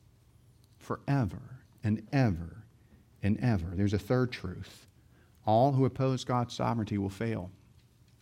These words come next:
Look at verses three and four. "The floods have lifted up, O Lord.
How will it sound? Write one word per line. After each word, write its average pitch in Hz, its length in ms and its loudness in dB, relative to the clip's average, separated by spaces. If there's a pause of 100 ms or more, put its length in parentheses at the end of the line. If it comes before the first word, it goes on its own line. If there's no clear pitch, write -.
(400)
Look - 120 -8
at 147 40 -4
verses 139 300 -2
three 131 220 4
and 113 120 4
four. 95 540 0 (1400)
"The 123 100 4
floods 156 300 8
have 120 140 4
lifted 143 340 6
up, - 240 2
O 98 60 4
Lord. - 440 -4